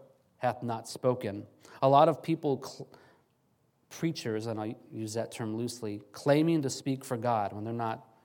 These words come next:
preaching the word of God. They're telling people, "Ah, your sin's okay.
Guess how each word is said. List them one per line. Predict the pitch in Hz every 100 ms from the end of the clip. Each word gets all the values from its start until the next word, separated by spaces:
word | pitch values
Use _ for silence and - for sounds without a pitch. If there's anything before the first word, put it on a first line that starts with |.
| _
preaching | 135 120 123 110
the |
word | 104 107
of | 101
God. | 107 104 98 - _ - - -
They're | 127
telling | 127 143 135 127
people, | - 123 127 120 - -
"Ah, | 160
your | 151
sin's | 143 - 156 135
okay. | 127 120 123 101 98